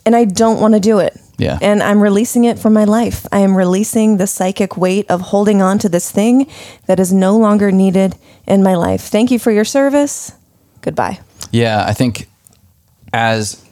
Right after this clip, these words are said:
Speaker 2: everyone kind of in the, the modern world is familiar with, you walk into the new year with resolutions, with ideas.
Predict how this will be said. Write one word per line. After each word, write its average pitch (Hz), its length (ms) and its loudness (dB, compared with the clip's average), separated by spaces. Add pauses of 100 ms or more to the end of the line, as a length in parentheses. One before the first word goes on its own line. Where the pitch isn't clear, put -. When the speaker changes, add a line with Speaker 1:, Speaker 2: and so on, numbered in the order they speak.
(120)
Speaker 2:
everyone 110 500 0
kind 98 220 -2
of 98 100 -4
in 95 140 0
the, 87 240 -2
the 87 380 -2
modern 101 460 -2
world 92 520 -2 (360)
is 90 380 -2
familiar 104 440 0
with, 90 320 -2
you 92 160 -2
walk 104 320 -2
into 98 300 -2
the 87 120 -6
new 85 180 -2
year 98 340 -2
with 101 160 -4
resolutions, 104 680 -2
with 90 140 -6
ideas. 104 720 -4